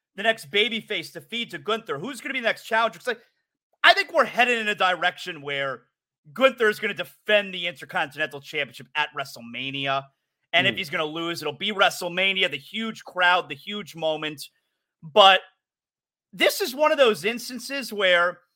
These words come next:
Speaker 1: where pro wrestling is so great because you get, it's one of those stories where, wow, immediately, like, I dig that idea of Miz being the guy to challenge Gunther. Like,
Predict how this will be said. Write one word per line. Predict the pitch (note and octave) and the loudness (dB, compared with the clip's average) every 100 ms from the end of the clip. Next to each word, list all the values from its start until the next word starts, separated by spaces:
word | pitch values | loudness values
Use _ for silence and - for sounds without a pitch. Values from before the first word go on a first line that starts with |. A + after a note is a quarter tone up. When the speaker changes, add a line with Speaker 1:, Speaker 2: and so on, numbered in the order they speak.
| _ - | _ 0
Speaker 1:
where | A3+ | 0
pro | - C#4 | 6 6
wrestling | B3+ A3+ - G3 | 6 4 2 -8
is | D3+ | -8
so | - E3 | -4 -4
great | C#3+ C3+ C3 - - _ _ _ _ | -4 -8 -10 -10 -20 _ _ _ _
because | G#3+ G#3+ G3+ F#3 F3 C#3 - _ _ _ _ _ _ - | -6 -2 0 2 0 -6 -16 _ _ _ _ _ _ -8
you | G3+ | -6
get, | B3 C4+ D4 - _ _ _ | 4 4 4 -2 _ _ _
it's | B3 A#3+ | -2 0
one | A3+ D4 | 0 2
of | D#4+ | 2
those | D#4 - | -2 -4
stories | - C#4+ C4 G3+ D#3 D#3 C#3+ | -4 0 2 2 0 -6 -8
where, | D#3+ D#3+ D#3 D3 C#3+ _ _ _ | -2 0 0 -2 -8 _ _ _
wow, | - D#3+ C4+ D3 A2 _ _ _ _ - | 4 6 8 6 -4 _ _ _ _ -6
immediately, | A#3 B3 C#4+ C4+ B3 F#3+ F3+ | -4 0 0 0 -2 -4 -2
like, | E3+ D3+ - | -2 -2 0
I | G3+ C#4 C#4 | 6 6 6
dig | D3+ G3 B3 F3+ | -2 0 0 2
that | F3 G#3+ G#3 | 2 4 4
idea | F#3+ E3+ D#3 G3+ A3 A#3 - F3 | 2 0 -8 0 2 2 -2 -4
of | E3+ D3 | -4 -6
Miz | F3 G3+ A3+ C4 G#3+ B3 - _ _ C#3 | -4 0 0 0 -12 -14 -18 _ _ -10
being | G#3 A#3 A#3+ | -4 -4 -2
the | A#3 | -4
guy | G3 F#3 G#3+ | 0 2 2
to | G#3+ F3+ | 0 -8
challenge | C#3+ - G3+ G#3 G#3 D3 | -12 -2 0 0 -2 -8
Gunther. | D#3+ G#3+ A3 | -4 -4 0
Like, | F3 - | -2 -4